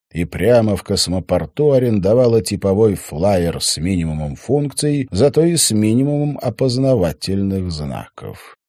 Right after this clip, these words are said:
Правда, на обоих бортах был крупно написан номер суденышка — четыре тысячи триста восемьдесят семь,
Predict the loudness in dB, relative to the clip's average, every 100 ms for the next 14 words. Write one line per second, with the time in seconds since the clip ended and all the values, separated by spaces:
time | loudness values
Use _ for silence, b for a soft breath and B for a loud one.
0 | _ 2 4 4 2 2 4 4 4 2
1 | 0 -2 2 4 4 2 -2 -2 -4 -4
2 | -4 -2 0 0 0 -2 0 0 2 2
3 | 2 2 0 -2 -4 -4 -2 -2 -4 -8
4 | -8 -8 -8 -10 -10 -4 -2 -2 -2 -4
5 | -4 -8 -4 -4 -4 -4 -2 -2 -2 -2
6 | -4 -6 -6 -4 2 2 2